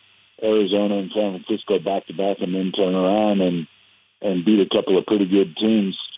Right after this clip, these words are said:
um, you know, in Jacksonville and Kansas City. The biggest difference in those games was Marcus running with the football. And you know better than anyone that, um, that the ability to do that, it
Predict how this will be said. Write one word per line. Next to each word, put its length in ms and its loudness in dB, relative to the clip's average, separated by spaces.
um, 400 -4
you 100 2
know, 200 2
in 120 -2
Jacksonville 560 2
and 120 -6
Kansas 420 0
City. 320 2
The 60 -2
biggest 420 0
difference 440 0
in 180 0
those 300 0
games 460 0
was 200 4
Marcus 460 0
running 320 -4
with 80 0
the 160 -4
football. 360 -4
And 220 0
you 160 6
know 320 4
better 340 0
than 140 -6
anyone 540 -2
that, 400 -8
um, 560 -8
that 300 0
the 140 2
ability 640 2
to 120 -16
do 300 -2
that, 300 2
it 120 -6